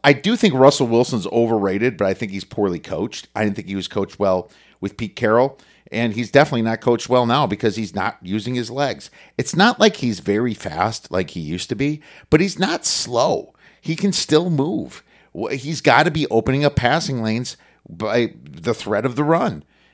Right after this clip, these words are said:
And so, y-, you know, they need to use him properly. And, uh, it, maybe the next coach can figure this out, but the whole coach gets fired angle, the rest of the team kinda usually stands up and plays a little bit. You know, I think it's very important that they get their heads out of their asses, and, uh,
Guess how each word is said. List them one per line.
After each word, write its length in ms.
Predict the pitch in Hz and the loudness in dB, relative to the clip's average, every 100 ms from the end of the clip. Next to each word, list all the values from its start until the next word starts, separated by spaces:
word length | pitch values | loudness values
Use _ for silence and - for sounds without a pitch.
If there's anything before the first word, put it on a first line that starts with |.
| _ - | _ -6
And 220 | 139 127 | -4 -2
so, 480 | - 147 143 139 - _ - | 4 6 6 2 -4 _ -10
y-, 100 | 151 | -8
you 340 | 113 135 147 | -6 -8 -4
know, 80 | 160 | -2
they 160 | 147 156 | 0 -2
need 200 | 170 175 | -2 -2
to 80 | 160 | -4
use 280 | 135 196 | -4 -4
him 100 | 185 | -4
properly. 540 | - 160 190 87 82 82 | -6 -6 -6 -8 -8 -6
And, 180 | 117 117 | 0 2
uh, 180 | 113 - _ _ _ _ - | 2 0 _ _ _ _ -14
it, 240 | - 123 | -14 -6
maybe 300 | 127 160 180 | 0 0 0
the 120 | 156 | -2
next 260 | 143 151 - | 0 -2 -2
coach 320 | 123 156 - | -2 -2 -2
can 120 | 107 | -10
figure 260 | - 123 151 | -2 -2 0
this 180 | 117 110 | -2 -2
out, 320 | 117 165 - - _ - | -2 -2 -6 -20 _ -2
but 200 | 131 - | 0 0
the 80 | 123 | 2
whole 260 | 180 190 | 2 2
coach 360 | - 180 185 - | -2 -4 -4 -4
gets 200 | 156 156 | -4 -4
fired 400 | - 160 185 120 | 2 2 2 0
angle, 300 | 113 117 113 | -2 -2 -2
the 100 | 113 | 0
rest 260 | 131 139 | 0 0
of 80 | 139 | -8
the 60 | 135 | -6
team 220 | 135 143 | -6 -6
kinda 220 | - 143 | -4 -4
usually 480 | 135 131 127 151 117 _ - _ _ | -4 -6 -4 -4 -4 _ -20 _ _
stands 480 | - - 160 185 170 | -8 -4 0 0 2
up 180 | 190 - | 0 0
and 120 | 95 | -10
plays 320 | - 156 185 | -4 -2 -2
a 40 | 101 | -4
little 220 | 92 78 | -8 -8
bit. 280 | - - _ | -10 -10 _
You 120 | 90 | -12
know, 60 | 92 | -8
I 80 | 117 | -6
think 240 | - 107 | -6 -10
it's 140 | - - | -12 -4
very 240 | 117 120 | -2 0
important 500 | 104 117 101 139 131 _ - - - - | -2 -2 -2 -2 -8 _ -20 -20 -20 -8
that 160 | 117 | -6
they 100 | 143 | -4
get 140 | 117 135 | -4 -2
their 100 | 120 | 2
heads 220 | 123 131 | 4 4
out 80 | 131 | 2
of 60 | |
their 140 | 135 135 | 4 2
asses, 400 | 139 147 165 135 | 2 0 -6 -4
and, 180 | 123 117 | 0 4
uh, 240 | 110 | 4